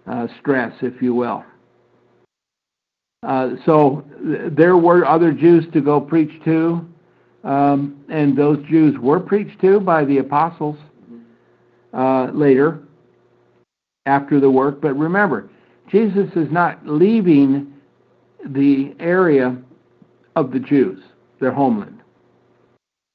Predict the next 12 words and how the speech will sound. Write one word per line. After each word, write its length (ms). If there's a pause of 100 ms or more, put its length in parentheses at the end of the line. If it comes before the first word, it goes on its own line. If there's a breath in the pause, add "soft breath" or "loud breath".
(180)
His 180
work 340 (540 soft breath)
is 340 (320)
for 220
them 400
and 180
for 140
them 220
alone 440 (500)
at 200
this 140 (100)
time. 280